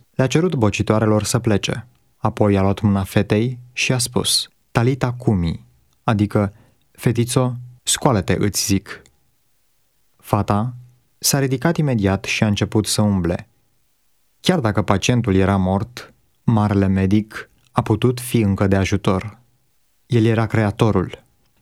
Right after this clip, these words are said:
El era Dumnezeul noilor începuturi. El este Dumnezeul noilor începuturi. Acesta a fost mesajul transmis acum două mii de ani celor din Sardes, dar și nouă,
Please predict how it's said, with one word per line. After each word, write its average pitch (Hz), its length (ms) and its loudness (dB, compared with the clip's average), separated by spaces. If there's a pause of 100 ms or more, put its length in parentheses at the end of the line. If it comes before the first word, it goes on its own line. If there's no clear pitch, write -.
El 147 260 2
era 139 220 0
Dumnezeul 110 580 2
noilor 101 360 2
începuturi. 101 840 -4 (580)
El 104 240 2
este 117 300 2
Dumnezeul 95 520 2
noilor 92 340 2
începuturi. 95 680 -2 (360)
Acesta 127 520 0
a 110 120 0
fost 107 260 -2
mesajul 104 480 0
transmis 101 480 0
acum 101 280 0
două 98 200 2
mii 98 160 2
de 98 100 2
ani 95 360 0
celor 107 320 2
din 104 180 0
Sardes, - 680 -2 (420)
dar 101 280 0
și - 240 0
nouă, 95 420 0